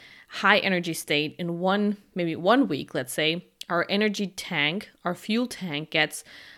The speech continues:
uh, fueled up. But then when, when we, um, shift into self-doubt and fear and, "Oh my God, how will I make this happen?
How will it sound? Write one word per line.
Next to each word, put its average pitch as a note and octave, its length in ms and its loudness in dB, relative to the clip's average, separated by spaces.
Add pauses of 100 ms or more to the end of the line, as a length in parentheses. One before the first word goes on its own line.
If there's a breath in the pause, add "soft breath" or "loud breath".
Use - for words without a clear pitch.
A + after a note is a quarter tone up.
(140 loud breath)
uh, D#3+ 240 -4
fueled F#3 420 -2
up. A3 520 2 (580 soft breath)
But F#3+ 200 -8
then C#4+ 480 4 (340)
when, G3+ 360 0
when G3+ 200 0
we, A3 520 0 (200)
um, F#3 640 0
shift - 500 0
into G3+ 760 0 (380)
self-doubt G#3+ 800 4
and F#3+ 200 0
fear A#3+ 460 4
and, F#3 200 0 (320 loud breath)
"Oh G#3+ 80 0
my G#3+ 120 4
God, A#3+ 360 4
how G#3 180 2
will G#3 220 4
I G3+ 60 4
make G3+ 260 0
this - 180 -4
happen? C4 540 2